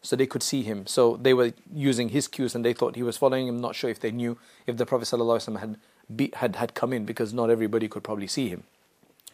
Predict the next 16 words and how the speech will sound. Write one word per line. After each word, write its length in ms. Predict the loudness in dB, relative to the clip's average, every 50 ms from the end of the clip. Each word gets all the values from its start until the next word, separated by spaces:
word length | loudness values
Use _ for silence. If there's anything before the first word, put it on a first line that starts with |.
| _ -20 -20 -20 -20 -20 -8 2
So 160 | 4 4 6
that 240 | 8 6 6 8 8
was 180 | 8 8 8
a, 200 | 8 6 6 4 2
another 320 | 2 6 6 8 8 6
prayer 240 | 6 8 6 6 8
that 140 | 6 4 4
he 140 | 4 0
did 180 | 2 2 2 2
with 160 | 2 2 2
everybody. 480 | 2 0 -2 -4 -6 -6 -8 -8 -12 -16 _ _ _ _ _ _ _ _ _ _ -20 -20 -20 -20 -20 -20 -20 -20 -20 _ 0
Thereafter 480 | 6 8 10 10 10 8 6 4 4 6
that, 300 | 6 6 4 2 -6 _ _ _ _ _ _ _ _ _ _ _ _ _ _ _ _ _ _ _ _ _ _ _ _ _ _ _ _ _ _
one 340 | -6 2 4 6 6 6 6
day 140 | 6 6 6
left, 500 | 6 4 4 2 -2 -10 -12 -12 -12